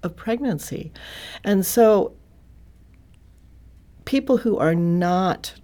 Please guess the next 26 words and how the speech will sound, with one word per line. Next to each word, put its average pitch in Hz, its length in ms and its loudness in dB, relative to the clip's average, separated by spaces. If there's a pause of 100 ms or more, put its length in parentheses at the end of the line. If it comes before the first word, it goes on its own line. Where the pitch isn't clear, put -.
(140)
doctors, 131 500 -6
people 202 320 -6
who 180 200 -4
are 156 120 0
not 156 640 0
experiencing 135 1300 -6
what 160 160 -4
it - 100 -6
means 147 320 -6
to - 120 -18
be 147 120 -8
pregnant, 143 500 -8 (440)
really 185 260 2
sh-, - 320 -10 (440)
are 185 100 2
not 170 240 -2
capable 170 800 -8 (680)
of, 143 380 -4
uh, 156 200 -2
making 170 460 -2
those 156 260 -2
decisions - 720 -2
if - 260 -4
women 170 300 0
are 120 120 0
indeed 147 480 -2